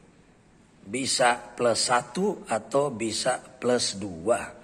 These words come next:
Artinya kontrak bisa jadi dua atau jadi tiga. Nah, di sini sesudah dimainkan kontraknya satu spade plus satu,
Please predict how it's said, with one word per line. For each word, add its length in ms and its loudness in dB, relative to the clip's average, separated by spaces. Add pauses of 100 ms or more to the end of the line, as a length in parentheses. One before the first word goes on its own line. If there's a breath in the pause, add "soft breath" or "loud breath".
Artinya 480 -8
kontrak 640 -8
bisa 320 -8
jadi 320 -8
dua 320 -6
atau 160 -12
jadi 320 -8
tiga. 480 -12 (160)
Nah, 80 -14
di 100 -16
sini 480 -8 (400 loud breath)
sesudah 800 -8
dimainkan 720 -8
kontraknya 720 -10
satu 240 -14
spade 400 -12
plus 320 -10
satu, 460 -10